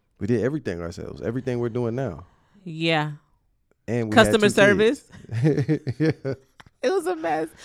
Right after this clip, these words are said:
Speaker 2: But you know what? We made it happen. We, we
Speaker 1: Yeah.
Speaker 2: made it work. That is, that is what entrepreneurship is all about, making it work. If you really want it, it's making it work.
Speaker 1: And when it was just us, yes, that was, of course, the easiest 'cause we could move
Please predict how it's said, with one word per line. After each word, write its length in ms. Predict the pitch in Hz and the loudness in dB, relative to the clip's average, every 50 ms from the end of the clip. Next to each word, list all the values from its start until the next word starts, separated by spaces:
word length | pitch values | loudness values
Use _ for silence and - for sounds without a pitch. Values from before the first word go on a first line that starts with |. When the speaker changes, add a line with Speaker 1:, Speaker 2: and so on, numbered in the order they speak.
| - - - - | -18 -18 2 6
Speaker 2:
But 140 | - 262 277 | 8 8 8
you 120 | 277 302 | 6 4
know 140 | 311 311 320 | 2 4 4
what? 160 | 320 302 220 | 4 2 2
We 100 | 240 269 | 0 -2
made 300 | 262 254 262 269 311 302 | -2 -2 -2 -2 -2 -2
it 80 | 269 233 | -2 -2
happen. 340 | 262 - 381 - - 170 175 | -2 -4 -4 -4 -4 -4 -4
We, 140 | 190 208 | -4 -6
we 260 | 196 190 - 202 214 190 | -6 -6 -4 -4 -2 0
Speaker 1:
Yeah. 80 | 185 | 0
Speaker 2:
made 220 | 180 190 202 208 196 | 0 2 2 2 2
it 120 | - - | 0 0
work. 260 | 160 180 208 190 - 170 | 2 2 2 2 2 2
That 160 | 175 196 202 | 2 2 2
is, 200 | 196 196 190 - - | 2 0 0 -2 -2
that 260 | 170 175 185 - - | 0 0 0 0 -2
is 400 | 156 185 180 175 175 175 - - _ _ _ _ _ _ | 0 0 2 0 0 -2 -6 -18 _ _ _ _ _ _
what 220 | - 170 190 190 - | 0 2 2 2 4
entrepreneurship 800 | 175 180 180 - 180 - 180 170 160 160 160 - - 156 - 151 | 2 0 0 0 -4 -4 -2 -2 -2 -4 -4 -4 -4 -4 -4 -4
is 100 | 151 - | -4 0
all 200 | - 160 156 156 151 | 2 2 2 2 0
about, 520 | 143 139 _ - 139 139 127 113 104 - _ - 156 | -2 -6 _ -2 -2 0 0 -2 -4 -6 _ -12 -10
making 680 | 151 156 151 156 165 165 180 175 - - 180 175 170 | -8 -6 -4 -2 0 0 0 -2 -4 -4 -4 -2 -2
it 200 | 160 151 - - - | -4 -4 -6 -8 -12
work. 420 | - 143 135 147 151 147 127 139 - - | -8 -2 0 2 2 2 2 0 0 2
If 200 | 165 160 - 175 | 0 2 2 2
you 120 | 175 160 | 0 2
really 340 | 143 151 170 196 220 226 208 | 2 2 2 2 0 -2 -2
want 380 | 185 165 170 170 165 156 147 | -2 0 0 0 0 0 -2
it, 180 | 123 - - - _ _ _ _ _ _ _ _ _ - | -6 -8 -12 -18 _ _ _ _ _ _ _ _ _ 0
it's 240 | 165 170 - - | 0 0 0 -2
making 360 | - 165 147 151 147 - 143 139 | -2 -2 -2 -2 -2 -4 -6 -4
it 140 | 127 - | -4 -2
work. 300 | - 127 123 120 110 - - - - | 0 0 0 0 -2 -4 -6 -8 -6
Speaker 1:
And 120 | - 127 139 | -2 -2 0
when 120 | 156 160 | 0 0
it 80 | 165 151 | 0 2
was 160 | 160 127 98 | 0 0 0
just 320 | 110 139 147 139 - - | 2 2 2 0 0 -2
us, 360 | 135 131 139 156 - - - - - - | 0 0 0 0 -2 -6 -16 -20 -12 -6
yes, 280 | - 120 120 104 - - | -2 0 0 0 -2 -2
that 140 | - 107 104 | -2 -2 0
was, 120 | 95 90 | -2 -4
of 120 | 85 - | -6 -8
course, 440 | - - 107 90 82 - - - - _ _ _ - | -6 -4 -4 -4 -4 -6 -10 -16 -20 _ _ _ -12
the 120 | - 101 95 | -8 -8 -6
easiest 420 | 92 107 101 90 85 87 82 85 | -6 -6 -6 -6 -6 -6 -8 -8
'cause 160 | - 85 85 90 | -6 -6 -6 -6
we 120 | 98 95 | -6 -6
could 120 | - 98 | -6 -6
move 560 | 90 92 98 98 98 92 87 87 90 - - | -6 -4 -4 -4 -4 -6 -8 -10 -12 -18 -20